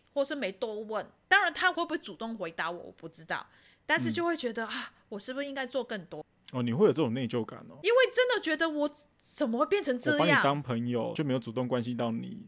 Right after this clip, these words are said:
Speaker 2: 这一块，
Speaker 1: 我，我会跟他，
Speaker 2: 关系的吗？
Speaker 1: 我平常都会有联系，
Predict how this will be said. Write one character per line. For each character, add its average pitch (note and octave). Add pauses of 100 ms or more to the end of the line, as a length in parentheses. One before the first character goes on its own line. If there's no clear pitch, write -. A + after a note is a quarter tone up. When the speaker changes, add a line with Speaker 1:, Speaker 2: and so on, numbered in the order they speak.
Speaker 2:
这 A#2+
一 A2
块， -
Speaker 1:
我， C#4+
我 D#4
会 C5
跟 F#4+
他， G4+
Speaker 2:
关 G4
系 G4+
的 -
吗？ - (240)
Speaker 1:
我 C4
平 C#4+
常 D#4
都 F4
会 E4
有 G#3+
联 E3+
系， -